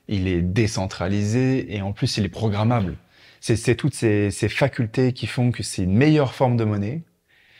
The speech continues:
que du coup, il, il attire de la demande. En plus, il a une quantité qui est capée, qui est limitée.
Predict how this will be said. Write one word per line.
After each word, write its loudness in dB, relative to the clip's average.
que -4
du 2
coup, 6
il, 4
il 4
attire 2
de 4
la 2
demande. 0
En 2
plus, 2
il 4
a 6
une 2
quantité 0
qui -6
est 0
capée, -2
qui -4
est 4
limitée. 2